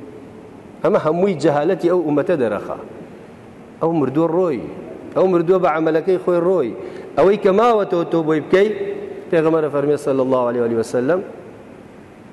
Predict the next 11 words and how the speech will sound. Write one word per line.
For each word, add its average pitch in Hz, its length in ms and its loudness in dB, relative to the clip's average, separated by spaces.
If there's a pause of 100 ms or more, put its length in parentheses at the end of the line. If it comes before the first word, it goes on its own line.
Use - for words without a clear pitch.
(720)
ئەو 175 100 4 (100)
شەخسە 147 380 0
عیلمێکی 135 500 0
هەبوو 135 240 0
بێ 127 80 4
و 113 80 0
وڵاوی 127 360 2
کرد 113 160 -2
بێتەوە 107 320 0
بە 101 120 -2
خەڵک، 127 240 0